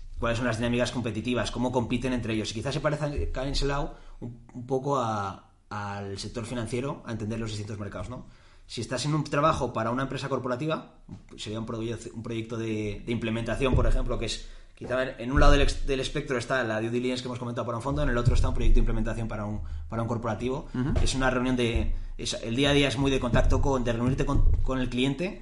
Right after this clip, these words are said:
Speaker 1: De hecho, llama bastante la atención que de los cinco días de la semana hay cuatro que probablemente te pases en la oficina del cliente, trabajando mano a mano con ellos y, y, y asegura-, bueno, y haciendo un poco project management de que las distintas iniciativas que se han hecho de,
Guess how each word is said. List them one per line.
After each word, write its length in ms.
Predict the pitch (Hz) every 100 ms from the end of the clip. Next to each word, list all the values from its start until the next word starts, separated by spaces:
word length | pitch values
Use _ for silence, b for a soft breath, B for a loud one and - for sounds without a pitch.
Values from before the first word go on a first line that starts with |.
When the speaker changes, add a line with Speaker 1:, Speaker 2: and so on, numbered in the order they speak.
| -
Speaker 1:
De 120 | 127
hecho, 140 | 131 147
llama 200 | 143 147
bastante 260 | 147 147
la 60 | 143
atención 320 | 143 139 156
que 320 | 151 117 107
de 120 | - 113
los 100 | 120
cinco 160 | 127
días 160 | 131 123
de 60 | 131
la 80 |
semana 260 | 127 127 143
hay 120 | 135
cuatro 260 | 131 135 139
que 80 | 117
probablemente 360 | 120 127 131
te 100 | 127
pases 380 | 117 120 127 - B B B -
en 100 | 113
la 80 | 110
oficina 280 | - 131
del 100 | 131
cliente, 540 | 120 131 131 165 - -
trabajando 380 | 110 107 120 123
mano 180 | 127 131
a 40 |
mano 200 | 135 131
con 140 | 131
ellos 400 | 143 165 - - B B B B -
y, 400 | 107 107 104 -
y, 640 | 107 101 98 - - -
y 400 | 107 101 98 92
asegura-, 420 | 98 - 101 104 107
bueno, 240 | 117 95
y 200 | - 95
haciendo 280 | - 120 135
un 80 | 127
poco 300 | 143 139 123
project 320 | 139 139 120
management 400 | 147 143 165 156
de 80 | 120
que 80 | 113
las 120 | 110
distintas 320 | 110 127 135
iniciativas 500 | 143 127 127 135 117
que 80 | 131
se 100 | 135
han 80 | 139
hecho 220 | 123 113
de, 320 | 104 98 98